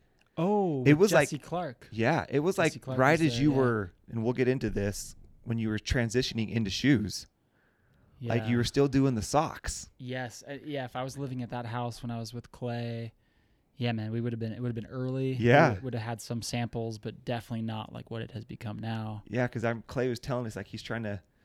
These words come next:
Speaker 2: he's starting to make shoes. And, like, Clay knows that 'cause I'm, like, a huge shoe sneakerhead guy.
Speaker 1: Uh-huh.
Speaker 2: And so he was always telling me about 'em. Um, but yeah, I'm really excited to,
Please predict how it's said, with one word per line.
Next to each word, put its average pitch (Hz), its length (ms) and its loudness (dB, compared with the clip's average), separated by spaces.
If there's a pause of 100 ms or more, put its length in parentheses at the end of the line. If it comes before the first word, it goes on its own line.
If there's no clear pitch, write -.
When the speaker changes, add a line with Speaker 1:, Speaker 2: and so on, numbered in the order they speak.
(200)
Speaker 2:
he's - 180 -10
starting 117 480 0
to 104 40 -2
make 101 240 -4
shoes. 131 760 0 (840)
And, 98 280 -6 (200)
like, 110 200 -6 (160)
Clay 147 240 4
knows 135 200 4
that 120 160 2
'cause - 60 -8
I'm, 117 120 -2
like, 107 160 -4
a 104 60 -6
huge 107 420 -4
shoe 104 300 -4
sneakerhead 107 580 -4
guy. 107 320 -2
Speaker 1:
Uh-huh. 107 220 0
Speaker 2:
And 110 100 -4
so 110 80 -2
he 107 80 -2
was 107 80 -2
always 104 300 -2
telling 104 260 -6
me 104 60 -4
about 101 280 -4
'em. 117 200 -6 (520)
Um, 92 440 -6 (520)
but 113 120 -2
yeah, 117 160 2
I'm 123 180 0
really 104 140 -2
excited 95 380 -4
to, - 60 -12